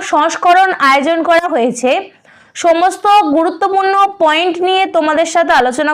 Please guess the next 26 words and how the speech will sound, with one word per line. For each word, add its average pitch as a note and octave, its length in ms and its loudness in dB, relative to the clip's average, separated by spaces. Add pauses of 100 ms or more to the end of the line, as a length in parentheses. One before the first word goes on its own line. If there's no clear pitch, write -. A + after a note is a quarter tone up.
(120)
করব। A3 200 0 (600)
তাই D#4+ 160 2 (220)
অবশ্যই F4+ 460 0
তোমরা G4 220 0 (120)
ভিডিওটা F4 460 2 (180)
শেষ F4+ 220 0 (160)
পর্যন্ত F#4+ 420 0 (140)
দেখো। A3+ 280 -2 (680)
তো F4 60 2 (100)
বন্ধুরা, F#4+ 320 2 (120)
খুবই G#4 220 0 (140)
গুরুত্বপূর্ণ F#4+ 500 -2 (100)
একটি G4 160 -6 (120)
টপিক C4+ 400 0 (300)
আপকামিং F#4 500 0 (220)
সমস্ত F4 400 -2 (340)
এক্সামের F4 520 -2
জন্য, A3 220 0 (560)
কারণ E4 200 4 (160)
এখান F#4+ 280 2
থেকে G4+ 240 -2
তোমাদের G4 320 2 (200)
একটা E4 280 -4
না F#4+ 120 -10
একটা G4+ 140 -6 (100)
প্রশ্ন C#4 300 0